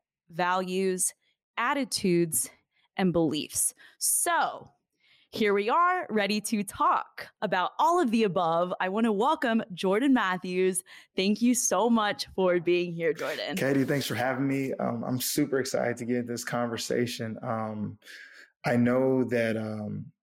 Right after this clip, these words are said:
Speaker 2: I, I've worked with a lot of people in my time from my career, whether it's just my recovery, strength and conditioning, whatever. But it's so cool. I can't wait to get into the fact that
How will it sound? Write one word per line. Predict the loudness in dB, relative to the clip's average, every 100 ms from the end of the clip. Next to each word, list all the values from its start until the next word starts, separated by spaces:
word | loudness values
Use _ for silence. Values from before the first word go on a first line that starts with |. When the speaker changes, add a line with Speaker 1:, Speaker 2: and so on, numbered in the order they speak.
| _ _ _ _ _ -6
Speaker 2:
I, | -4 -2
I've | -2 0
worked | 2 0 2
with | 2
a |
lot | 2 2 0
of | -4
people | -2 0 0 0 0 0 -4 -12 -20 -16 -4
in | 0
my | 0
time | 0 -2 0 -2 -2 -6 -10 -4
from | -2 0 -2 -4
my | -4 -4
career, | -2 0 2 0 0
whether | -2 -2 -4
it's | -8 -10 -12
just | -14 -8
my | -4
recovery, | -4 -2 0 2 2 0 0 -4
strength | -6 -4 -4 -4
and |
conditioning, | -6 -4 -2 -4 -8 -6
whatever. | -2 0 0 0 -2 -4 -10 -20 -18 -6
But | 0 0 0 -6 -6
it's | -4
so | 0 0 0 0
cool. | 2 2 2
I |
can't | 0 -2 0
wait | 0 0 -4
to | -8 -8
get | -8
into | -6
the | -4
fact | -2 -2 -2
that | -4